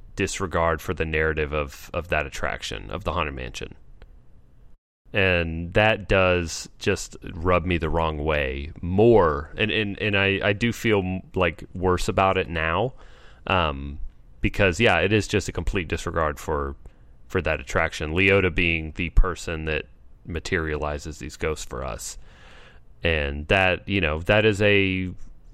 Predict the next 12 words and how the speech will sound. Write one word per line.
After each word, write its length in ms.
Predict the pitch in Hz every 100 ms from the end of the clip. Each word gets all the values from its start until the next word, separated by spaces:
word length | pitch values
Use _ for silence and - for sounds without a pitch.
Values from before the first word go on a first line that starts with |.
| 76 104 -
probably 300 | 139 139 123
the 140 | 110
front 500 | 90 - - 120 -
third, 560 | - 113 107 107 120 131 - - - - -
and 180 | 104
then 140 | 101 95
the 100 | 92
back 360 | 87 92 -
two 180 | - 110
thirds 600 | 107 131 135 151 - -
is 320 | - 117 117 -
the 380 | 127 123 123